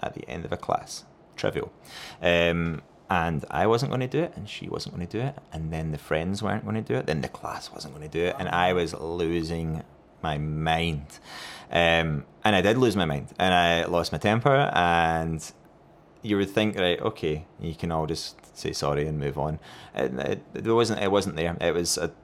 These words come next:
absolute disaster relationship rebuilding task. Um, and this was, I moved with those kids from their middle school through into high school. And although it was repaired, mm, with the majority of everyone else pretty quickly, but that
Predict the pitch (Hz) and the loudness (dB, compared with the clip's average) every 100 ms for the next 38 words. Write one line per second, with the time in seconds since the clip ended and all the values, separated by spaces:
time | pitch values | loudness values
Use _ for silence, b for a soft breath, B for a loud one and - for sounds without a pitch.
0 | - 87 87 - - 90 85 85 82 71 | 0 2 4 0 -2 -2 -2 -2 0 0
1 | - - 85 80 76 78 - 78 - 73 | -2 -2 0 0 0 -2 -2 -4 -2 -2
2 | - 73 73 71 69 73 - - - - | -2 -6 -2 -2 -2 -4 -4 -6 -8 -12
3 | - 78 78 76 73 71 B B B B | -4 0 2 0 -2 -6 B B B B
4 | - 92 98 - 98 90 - - - 98 | 0 4 4 2 2 0 -2 -6 2 4
5 | 95 90 85 90 76 82 85 - 78 - | 4 2 2 0 2 0 0 0 -2 -2
6 | - 78 80 78 76 78 - 78 76 - | -2 0 0 -2 -2 -4 -2 -2 -2 -2
7 | 80 80 80 76 82 82 - 131 143 B | 0 2 0 -2 -2 -2 -2 -2 -2 B
8 | B B B - 101 104 98 98 104 110 | B B B 0 2 6 4 4 6 6
9 | 98 98 - 87 - 82 85 - - - | 4 0 -2 -4 0 2 2 -2 -14 -20
10 | - - - 80 78 76 - - - 78 | -20 -20 -20 -12 -8 -8 -10 -14 -10 -8
11 | - 76 76 78 78 73 80 82 - - | -6 -4 -2 0 0 2 0 -2 -4 -2
12 | 76 73 71 71 - - 67 - - - | 0 0 0 -2 -4 -6 -6 -4 -2 0
13 | 117 147 65 | -2 0 -2